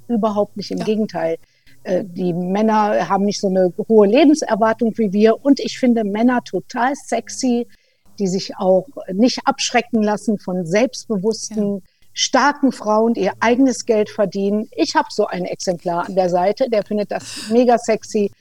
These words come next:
Speaker 1: und die nicht so eine Frau brauchen, die immer, „Ja, du bist der Größte, oh, du bist so
Speaker 2: Hm.
Speaker 1: toll“ und
Speaker 2: Ja.
Speaker 1: „oh“, und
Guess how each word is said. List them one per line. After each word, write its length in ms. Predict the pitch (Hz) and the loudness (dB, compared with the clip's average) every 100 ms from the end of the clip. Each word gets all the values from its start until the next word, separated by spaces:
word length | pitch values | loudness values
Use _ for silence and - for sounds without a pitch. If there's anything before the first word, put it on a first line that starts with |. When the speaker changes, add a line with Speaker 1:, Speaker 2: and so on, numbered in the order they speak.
| _ _ | _ _
Speaker 1:
und 160 | 226 196 | -2 4
die 80 | 226 | 8
nicht 220 | 277 285 | 8 6
so 80 | 247 | 4
eine 120 | 214 | 2
Frau 380 | - - 208 269 | -2 -2 0 0
brauchen, 500 | 226 202 208 226 208 | -2 -2 0 -2 -4
die 100 | 240 | -4
immer, 180 | 226 226 _ _ - | -6 -8 _ _ -4
„Ja, 540 | 277 320 311 277 269 - - - | 2 4 4 0 0 -4 -16 -2
du 100 | 320 | 2
bist 280 | 269 269 320 | 2 0 0
der 120 | 285 | 0
Größte, 460 | 262 277 277 - 247 | 2 2 2 0 -2
oh, 200 | 320 330 | 2 2
du 140 | 320 254 | 2 0
bist 220 | 320 220 | -2 -2
so 120 | 311 | -4
Speaker 2:
Hm. 100 | 254 | -4
Speaker 1:
toll“ 520 | - 285 277 262 277 277 | -6 -6 -2 2 0 2
und 160 | 277 | 0
Speaker 2:
Ja. 100 | 277 277 | 0 -2
Speaker 1:
„oh“, 420 | 294 302 294 285 - _ _ | -4 -2 -2 -4 -8 _ _
und 260 | 294 269 | 4 4